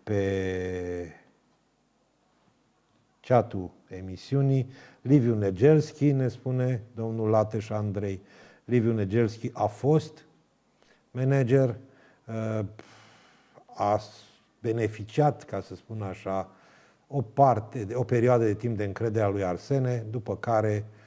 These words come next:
lucrurile au luat o razna. Luigi Bodo, ne spune altcineva, nu cred că domnul Luigi Bodo, cu o carieră pre-, cum se spune eu,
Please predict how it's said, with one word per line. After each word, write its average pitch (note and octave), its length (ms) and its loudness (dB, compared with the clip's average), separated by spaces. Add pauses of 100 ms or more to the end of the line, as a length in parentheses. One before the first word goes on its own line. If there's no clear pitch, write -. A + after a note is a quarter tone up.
(720)
lucrurile G#2+ 720 -2
au F#2+ 180 -4
luat F#2+ 260 0
o F#2+ 180 -4 (180)
razna. F2 560 -2 (460)
Luigi A#2 460 4
Bodo, C3 480 6
ne A#2+ 140 2
spune A2+ 320 -4
altcineva, G#2+ 840 0 (460)
nu D3 160 4
cred A2 320 2
că G#2+ 100 -8
domnul G2+ 360 -2
Luigi F#2+ 280 -4
Bodo, G#2+ 360 0
cu G2+ 160 -6
o G2 100 -4
carieră G2+ 600 -4
pre-, G#2 380 -2 (800)
cum A2+ 140 -12
se G#2+ 160 -10
spune G#2 300 -10
eu, F2+ 240 -8